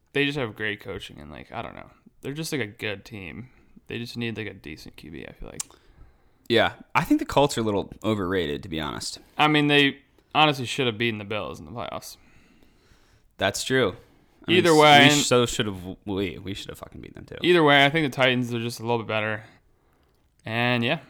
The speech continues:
Speaker 2: Dude, I'm so about that. I love the Titans to win
Speaker 1: And
Speaker 2: that
Speaker 1: they
Speaker 2: division.
Speaker 1: got fucking Julio Jones, so it's like
Speaker 2: Exactly, dude. I don't know how they're not favored. I think it's a joke that they're not. Um,
Speaker 1: Well, yeah.
Speaker 2: I love their
Speaker 1: Their
Speaker 2: coaching
Speaker 1: defense
Speaker 2: staff.
Speaker 1: is
Speaker 2: Like I
Speaker 1: bad.
Speaker 2: said, I love Vrabel, love Derrick Henry.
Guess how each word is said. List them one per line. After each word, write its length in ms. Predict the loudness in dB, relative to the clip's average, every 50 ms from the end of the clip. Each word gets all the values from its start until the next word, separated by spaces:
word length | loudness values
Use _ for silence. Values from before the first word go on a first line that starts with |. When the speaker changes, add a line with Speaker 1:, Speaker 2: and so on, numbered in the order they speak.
| _ _ _ 6
Speaker 2:
Dude, 200 | 8 8 10 10
I'm 180 | 8 8 6
so 240 | 4 4 4 4 6
about 280 | 6 6 6 6 6 6
that. 180 | 6 6 6
I 80 | 6 6
love 340 | 4 4 4 4 4 4 4
the 80 | 0
Titans 460 | 0 2 2 2 0 0 -4 -4 -6 -4
to 80 | -4
win 120 | -2 -2 0
Speaker 1:
And 100 | -2 -2
Speaker 2:
that 60 | -2 0
Speaker 1:
they 40 | 0
Speaker 2:
division. 220 | 0 0 0 0
Speaker 1:
got 120 | 2 2 2
fucking 240 | 2 2 0 -2
Julio 340 | -2 -2 -2 -2 -2 -2 -2
Jones, 420 | -2 -4 -6 -8 -8 -10 -12 -16 -14
so 140 | -14 -12
it's 80 | -8 -6
like 80 | -6 -4
Speaker 2:
Exactly, 480 | 0 4 4 4 4 4 2 -2 -4
dude. 220 | -4 -4 -6 -6 -2
I 80 | 2 2
don't 140 | 4 4 4
know 160 | 6 4 6
how 220 | 8 8 8 8
they're 120 | 8 6 4
not 280 | 6 4 4 2 0
favored. 480 | -2 -2 0 0 2 2 4 4 4 4
I 60 | 2
think 140 | 0 -2 -4
it's 140 | -6 -6 -8
a 60 | -10
joke 400 | -10 -10 -6 -4 -4 -4 -4 -8
that 80 | -10 -8
they're 120 | -8 -6
not. 400 | -4 -4 -4 -2 -2 -2 -4 -6 -12 -20 -20 -20 -20 -20 -8 -2
Um, 480 | 0 2 2 2 0 -2 -4 -6 -10 -14 _ _ _ _ -20 -20 -20 -20 -20 _ _ _ _ _ _ _
Speaker 1:
Well, 460 | -6 -2 0 0 0 -2 -2 -8 -16 -20
yeah. 200 | -18 -18 -18 -18 -6 -2
Speaker 2:
I 100 | -2 4
love 200 | 6 6 6 6
their 80 | 6
Speaker 1:
Their 80 | 4 6
Speaker 2:
coaching 220 | 6 6 6 6 4
Speaker 1:
defense 120 | 4 6
Speaker 2:
staff. 140 | 6 6 6 6
Speaker 1:
is 40 |
Speaker 2:
Like 100 | 4 2
I 40 | 2
Speaker 1:
bad. 60 | 2
Speaker 2:
said, 180 | 4 4 4 6
I 60 | 4
love 360 | 4 4 4 4 4 4 2
Vrabel, 520 | 2 2 4 4 4 4 2 2 0 -2 -6 -14 -20 _ _ 4
love 260 | 6 8 8 8 6
Derrick 320 | 6 6 6 6 6 4
Henry. 500 | 2 0 2 2 2 2 2 2 0 -2